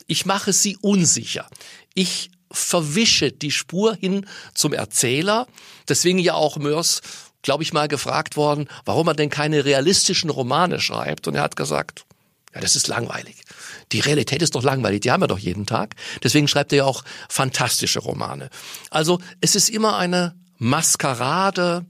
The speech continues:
Berühmte Figur im Blaubeer heißt Stollentroll. Eine meiner Lieblingsfiguren im Blaubeer. Der Stollentroll lügt auch immer.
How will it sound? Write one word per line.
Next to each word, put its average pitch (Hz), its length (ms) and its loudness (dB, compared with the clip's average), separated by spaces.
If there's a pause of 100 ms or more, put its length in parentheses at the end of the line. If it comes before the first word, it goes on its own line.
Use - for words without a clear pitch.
(400)
Berühmte 180 480 2
Figur 170 420 2
im 143 140 0
Blaubeer 123 480 2
heißt 98 480 -2
Stollentroll. 151 1300 2 (600)
Eine 110 160 0
meiner 104 160 4
Lieblingsfiguren 165 1040 0
im 139 160 -4
Blaubeer. 123 520 -2 (240)
Der 107 100 2
Stollentroll 143 840 4 (440)
lügt 175 680 4
auch 165 400 2
immer. 160 500 4